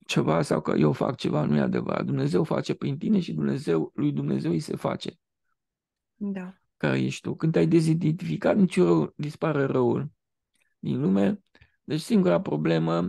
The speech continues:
Speaker 1: uh, în momentul în care te-ai dezidentificat, ai unit opusele, pentru că nu, vezi în rău un mare bine, este Dumnezeu acolo care lucrează, ai unit opusele și nici rău nu mai poate să vină din față.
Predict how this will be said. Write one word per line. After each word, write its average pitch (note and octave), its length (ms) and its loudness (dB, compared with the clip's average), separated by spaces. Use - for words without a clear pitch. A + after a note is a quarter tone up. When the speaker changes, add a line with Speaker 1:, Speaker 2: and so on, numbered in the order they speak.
Speaker 1:
uh, C3+ 280 -4
în C#3 140 0
momentul E3 400 4
în E3 60 2
care D#3 120 4
te-ai E3 160 2
dezidentificat, D3 920 -2
ai E3+ 80 0
unit D#3+ 280 -2
opusele, - 680 -4
pentru C#3 200 -4
că - 80 -6
nu, D#3+ 220 -2
vezi D3+ 420 2
în D3 100 4
rău D3 240 4
un C3+ 100 -2
mare C3 240 -2
bine, C#3 260 0
este F#3 240 0
Dumnezeu F#3 400 2
acolo C#3+ 300 -2
care B2+ 200 -4
lucrează, - 640 -4
ai D3+ 120 -2
unit D#3+ 260 -2
opusele E3+ 560 -4
și - 140 -6
nici F3+ 240 2
rău E3+ 140 4
nu D#3+ 80 0
mai D#3 140 0
poate C#3 200 -6
să D#3+ 180 -8
vină C#3+ 220 -6
din C#3 140 -4
față. A#2 520 -8